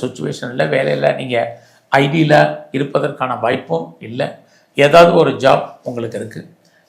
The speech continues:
எது எப்படி இருந்தாலும் உங்களுடைய அந்தஸ்து, கௌரவம், புகழ், செல்வம், செல்வாக்கு, கீர்த்தி காப்பாற்றப்படும்.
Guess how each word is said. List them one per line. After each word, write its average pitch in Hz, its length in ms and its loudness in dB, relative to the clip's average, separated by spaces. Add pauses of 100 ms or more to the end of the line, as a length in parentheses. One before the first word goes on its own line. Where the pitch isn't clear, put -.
எது 147 240 0
எப்படி 143 200 0
இருந்தாலும் 139 320 0
உங்களுடைய 139 320 0
அந்தஸ்து, 135 440 -4
கௌரவம், 139 420 0
புகழ், 143 300 -2
செல்வம், 143 460 -6
செல்வாக்கு, 135 540 -6
கீர்த்தி 170 540 -10 (480)
காப்பாற்றப்படும். 113 640 0